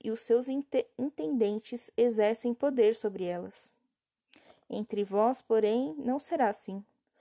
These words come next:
Todo o que quiser tornar-se grande entre vós, seja o vosso servo.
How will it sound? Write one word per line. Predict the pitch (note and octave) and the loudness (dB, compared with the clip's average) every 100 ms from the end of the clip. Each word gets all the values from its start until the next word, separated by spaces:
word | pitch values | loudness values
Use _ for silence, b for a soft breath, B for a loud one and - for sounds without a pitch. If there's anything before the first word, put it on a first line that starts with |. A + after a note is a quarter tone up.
| b b b - | b b b 2
Todo | A#3 B3+ | 4 4
o | |
que | - C4+ | -4 -6
quiser | C#4+ B3+ A#3 A#3 | -4 2 2 2
tornar-se | A#3 A3 A3 A3+ A3+ | 0 0 -2 -4 -4
grande | G#3 A3 C4 C4+ | -2 -2 -2 -6
entre | - D4 | -6 -4
vós, | B3 G3+ G#3 | 0 0 -2
seja | - G3+ A3 | -2 -2 -2
o | B3+ | -4
vosso | G3 F#3 - | -4 -4 -10
servo. | A#3+ G3 G3+ | -6 -2 -2